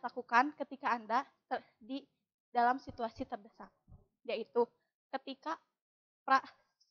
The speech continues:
Gunung meletus, Anda amatilah daerah, daerah lereng Gunung Merapi. Karena ketika daerah lereng sudah mengeluarkan tanda-tanda akan erupsi, segeralah selamatkan barang-barang yang dirasa cukup penting dan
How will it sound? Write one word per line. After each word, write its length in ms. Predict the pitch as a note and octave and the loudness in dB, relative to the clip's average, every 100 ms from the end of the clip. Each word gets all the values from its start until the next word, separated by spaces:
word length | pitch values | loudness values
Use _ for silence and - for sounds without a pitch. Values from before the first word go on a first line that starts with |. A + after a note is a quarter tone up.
| _ - | _ -8
Gunung 320 | B3+ C4+ C4 | -2 -2 0
meletus, 540 | B3 G3+ _ G#3+ B3+ - _ _ _ B3+ | 0 0 _ 0 0 0 _ _ _ -10
Anda 320 | A3 G#3+ C#4 - _ _ _ C4+ | -2 4 4 2 _ _ _ 2
amatilah 560 | C4+ B3+ C4 G#3+ A3+ C#4+ - - | 2 0 -4 2 4 4 -2 -2
daerah, 380 | B3 A#3+ A3+ A#3 | 2 2 0 0
daerah 420 | B3 A#3+ A3+ C4 - | 4 6 6 2 0
lereng 320 | B3 A3+ B3 D4 _ _ | -4 -2 -2 -4 _ _
Gunung 240 | A#3+ B3+ | -10 -8
Merapi. 400 | C4 A3+ G3+ G#3+ - _ _ _ _ - | -6 -6 -6 -12 -18 _ _ _ _ -2
Karena 420 | A3 G#3 G#3+ D4+ - C#4+ | -2 -2 -2 -4 -6 -12
ketika 400 | C#4 C4+ C4 A#3 | -8 -2 0 2
daerah 320 | B3+ B3 C4 | 2 2 0
lereng 320 | C4 A#3+ C4 | -4 -6 -8
sudah 240 | - B3+ | -4 -4
mengeluarkan 560 | C4 C4 B3+ A#3+ C4 C4 | -2 -2 -2 -2 -4 -4
tanda-tanda 640 | C4+ C4 C4 A#3 G#3+ C4+ | -2 0 0 -2 2 0
akan 240 | C#4 - C#4 C4+ | 0 -8 -8 -6
erupsi, 400 | A#3 - A#3 C#4 _ _ _ C#4 | -8 -8 -10 -12 _ _ _ -8
segeralah 480 | A#3+ B3+ A3+ A#3 C#4+ _ _ _ _ _ _ | 0 4 4 4 0 _ _ _ _ _ _
selamatkan 640 | C4 B3+ A3 - A#3 C#4 | -2 0 -2 0 0 2
barang-barang 500 | C#4 C4 B3 G#3+ A#3+ - _ _ C4+ | 2 2 2 4 2 0 _ _ 0
yang 240 | B3+ C4+ | 0 0
dirasa 400 | A#3 B3+ B3 - | -4 -4 -2 -4
cukup 240 | C#4 C#4 B3 A3+ | -4 -8 -10 -10
penting 300 | G#3+ B3 C#4+ - | -8 -8 -6 -4
dan 240 | A#3+ C4 | 2 2